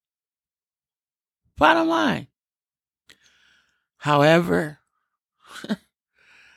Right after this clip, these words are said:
I'm on the other side of that thing now. <laughs> Our God, our Heavenly Father, he has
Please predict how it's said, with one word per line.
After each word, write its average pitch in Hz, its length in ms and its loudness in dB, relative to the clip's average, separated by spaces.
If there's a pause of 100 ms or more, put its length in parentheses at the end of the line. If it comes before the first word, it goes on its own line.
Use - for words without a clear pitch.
(280)
I'm 233 220 2
on 165 200 0
the 143 200 -8
other 185 340 -2
side 135 420 -6
of - 120 -8
that - 300 -4
thing - 320 -4
now. 139 560 -4
<laughs> - 40 -20 (4000)
Our 156 160 4
God, 151 680 2
our 160 140 0
Heavenly 160 460 -2
Father, 160 500 0
he 165 280 -4
has 135 840 -8